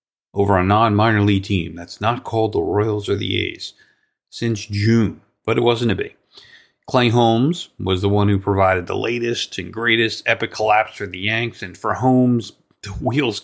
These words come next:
came off in the ninth. He melted down. He gave up five runs in the bottom of the ninth inning to ensure that the Yanks act-, didn't actually win the series. Kahnle actually contributed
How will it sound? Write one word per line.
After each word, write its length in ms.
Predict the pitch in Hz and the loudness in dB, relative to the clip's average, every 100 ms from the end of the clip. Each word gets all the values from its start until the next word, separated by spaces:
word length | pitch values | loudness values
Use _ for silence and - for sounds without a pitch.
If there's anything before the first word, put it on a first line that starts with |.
| _ | _
came 400 | - 120 117 117 | -6 0 2 2
off 280 | 110 107 104 | 2 2 0
in 100 | 101 | -2
the 80 | 90 | -2
ninth. 420 | 92 98 98 98 | -2 0 0 -2
He 140 | 104 | -4
melted 600 | 92 95 107 110 - 104 | -4 0 2 0 0 -4
down. 540 | 95 92 92 92 98 98 - - - - | 0 0 0 -2 -6 -8 -14 -20 -20 -12
He 80 | 104 | -2
gave 240 | 107 101 | 2 4
up 160 | 95 95 | 2 0
five 800 | - - 127 127 131 131 113 107 | -16 -8 -6 -4 -2 0 -2 -2
runs 380 | 104 101 98 98 | 0 2 0 -4
in 80 | |
the 100 | 95 | -10
bottom 420 | 90 92 92 98 104 | -8 -2 0 0 0
of 80 | |
the 80 | 101 | -2
ninth 320 | 95 95 98 | -2 -4 -2
inning 400 | 101 92 90 98 - | -4 -2 -4 -6 -8
to 140 | - | -4
ensure 440 | - 170 - 247 85 | -2 -2 0 2 2
that 160 | 90 | 0
the 80 | 104 | -2
Yanks 180 | 101 101 | -2 0
act-, 260 | 131 - - | -4 -4 -6
didn't 200 | 160 139 | -4 -2
actually 280 | 123 107 | -4 -4
win 420 | 98 101 127 98 90 | -4 2 2 2 -4
the 100 | 90 | -10
series. 500 | - 95 87 - - _ _ _ _ - _ - | -10 -10 -12 -16 -20 _ _ _ _ -20 _ -2
Kahnle 560 | 180 180 113 85 90 _ 104 | 2 4 2 -2 -6 _ -2
actually 340 | 101 98 98 | -2 -2 -8
contributed 680 | 101 98 117 98 98 90 | -6 -4 -4 -4 -4 -6